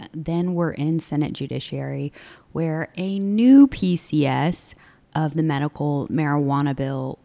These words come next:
was released and heard debate, and it was for discussion only, so they haven't voted on this. And when we saw the notice go out, we were like, "Wait, hasn't that already gone through Senate Judiciary?" So it was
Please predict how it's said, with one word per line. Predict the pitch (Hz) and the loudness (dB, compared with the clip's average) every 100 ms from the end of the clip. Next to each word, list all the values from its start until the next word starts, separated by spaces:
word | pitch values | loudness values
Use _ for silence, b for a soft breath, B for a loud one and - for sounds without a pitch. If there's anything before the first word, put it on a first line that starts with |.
| _ _ - | _ _ -10
was | 147 143 139 | -6 -6 -6
released | 143 139 143 156 233 - - - b b b b 185 | -6 -6 -2 -2 -2 -6 -14 -20 b b b b -2
and | 180 165 160 160 160 - - - | 2 4 4 2 0 -2 -12 -16
heard | - - 196 185 165 | -16 -4 -2 0 -2
debate, | 185 156 156 | -2 0 -2
and | 151 | -2
it | 147 | -2
was | 185 | -2
for | - 196 202 | -2 0 0
discussion | 220 - 202 214 175 | 0 -2 -2 -2 0
only, | 151 156 151 | 2 2 0
so | - | -2
they | 131 143 | -6 -4
haven't | 151 170 151 | -4 -4 -2
voted | 151 143 139 120 | 0 0 -2 -6
on | - 143 139 | -6 -4 -4
this. | 135 139 - - B B B - | -4 -6 -8 -14 B B B -4
And | 170 170 160 151 120 | 0 2 2 0 0
when | 170 180 | 2 4
we | 226 | 2
saw | - 277 240 | 4 2 4
the | 185 | 4
notice | 165 208 240 | 2 2 0
go | - 151 151 | 0 0 2
out, | 175 | 2
we | 151 | 2
were | 170 170 | 0 0
like, | 151 147 | -2 -2
"Wait, | 180 226 190 - - | 0 0 -2 -8 -16
hasn't | - 214 311 349 | -6 0 2 4
that | 349 | 4
already | 277 262 196 | 6 6 4
gone | 156 147 175 226 | 2 4 4 4
through | 262 262 | 4 2
Senate | - 262 247 | 4 4 4
Judiciary?" | 254 247 262 - 254 254 254 - B B | 0 2 0 0 0 2 0 -4 B B
So | - 285 | -4 -2
it | 320 | 2
was | 349 427 | 2 2